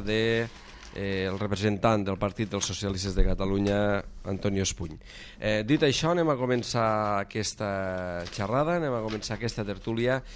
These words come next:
precisament, eh, amb el tema de més actualitat, a nivell, en aquest cas, eh, encara, eh, no fa... Pues, bueno, fa exactament vint-i-quatre hores que es tancaven les urnes de la consulta popular organitzada per la plataforma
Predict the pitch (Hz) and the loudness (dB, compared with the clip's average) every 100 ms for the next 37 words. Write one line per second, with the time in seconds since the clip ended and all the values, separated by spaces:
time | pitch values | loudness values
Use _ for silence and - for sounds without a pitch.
0 | - - - 117 120 135 127 120 127 135 | -18 -18 -2 2 4 4 2 4 4 2
1 | 131 - - - 113 110 - 107 107 104 | -2 -12 -18 -6 -2 -2 -2 -2 -2 -2
2 | 110 110 110 107 104 101 - 101 104 101 | -2 0 0 -2 -4 -6 -6 -6 -4 0
3 | 175 175 - 101 98 101 101 95 95 90 | -2 -2 -10 -8 -6 -6 -6 -6 -8 -8
4 | 90 90 98 - - 98 - - 104 98 | -8 -8 -8 -8 -6 -6 -4 -6 -4 -4
5 | 92 85 101 90 107 104 110 - - - | -4 -4 -6 -2 0 2 0 -4 -18 -20
6 | - 104 101 104 110 - 110 110 113 - | -10 -6 -4 -2 -2 0 2 2 0 -12
7 | - - - - 107 107 104 101 101 92 | -20 -20 -14 -6 -4 -2 -2 -4 -6 -6
8 | 104 101 117 98 - 120 101 117 101 113 | -8 -2 0 0 -2 -4 0 0 2 0
9 | 113 110 101 107 110 110 117 117 117 - | 2 0 -2 -2 -2 -2 -4 -4 -6 -4
10 | 110 110 110 110 101 107 101 117 127 120 | -4 -2 -2 -2 -2 -4 -2 -2 -2 -2
11 | 107 104 98 113 107 110 107 98 104 110 | -4 -4 -6 -8 -4 -4 -4 -2 2 4
12 | 113 117 - - - - 107 107 107 98 | 4 0 -8 -12 -16 -6 -2 0 0 0
13 | 110 110 110 110 107 104 101 95 101 98 | 0 2 2 0 -2 0 0 0 -2 -4
14 | - 113 107 110 107 104 101 98 90 | -2 -2 0 0 2 0 0 -2 -4